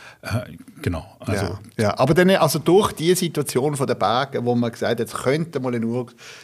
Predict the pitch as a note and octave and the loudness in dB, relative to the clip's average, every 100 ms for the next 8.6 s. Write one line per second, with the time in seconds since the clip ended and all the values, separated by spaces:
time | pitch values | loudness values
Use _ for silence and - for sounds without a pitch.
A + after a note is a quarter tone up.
0 | - - A#2 B2+ B2+ A#2+ - C3 A#2+ B2+ | -6 0 2 2 2 0 0 0 0 -2
1 | A#2 - D#3 D#3+ - D3 - C#3+ A#2+ B2+ | -4 -2 -2 -2 -4 -6 0 2 2 2
2 | C3 G#2+ G#2+ - G#2+ G#2 D3 E3+ C#3 B2+ | 2 0 0 0 0 2 0 0 0 2
3 | A#2 A#2+ A#2 A2 G#2 G2 F#2+ G#2 G#2 - | 2 2 0 0 2 2 2 -2 -4 -8
4 | - - G#2 F#2 C3+ F3 D#3 G2+ - - | -10 -2 0 4 6 6 4 2 -4 -16
5 | - - C#3+ F#3+ G3 G#3+ F#3+ F3 F#3 G#3 | -16 -6 2 4 6 6 6 6 4 2
6 | - G3 G3 C#3 C#3 D#3 - D#3 F3+ G3+ | 0 2 4 2 0 -2 0 2 4 4
7 | D#3 D3 C#3 C#3+ C#3 C3+ - D3 C#3+ C3+ | 4 4 4 0 0 0 0 0 2 0
8 | A#2+ D3 C#3 - D#3 C4 | 0 0 -2 -2 -2 -2